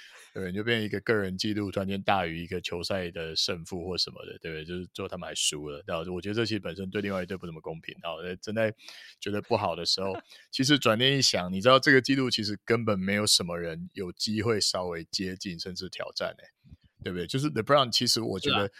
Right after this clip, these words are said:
Speaker 1: 我，我突然间可以理解为什么，我本来想说，想说靠北哦，对，你在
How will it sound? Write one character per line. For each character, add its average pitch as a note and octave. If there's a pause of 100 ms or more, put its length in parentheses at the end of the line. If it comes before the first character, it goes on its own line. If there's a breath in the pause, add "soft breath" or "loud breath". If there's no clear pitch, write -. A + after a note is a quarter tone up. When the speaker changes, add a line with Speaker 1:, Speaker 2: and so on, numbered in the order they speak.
(260 loud breath)
Speaker 1:
我， G#2+
我 B2
突 D#3+
然 D#3+
间 D#3+
可 D3
以 B2+
理 A#2
解 A2
为 C3+
什 G#2
么， F2
我 A2+
本 D#3
来 C#3
想 B2+
说， C#3
想 G2+
说 C3+ (100)
靠 - (160)
北 F2
哦， E2
对， G2+
你 F2
在 A2+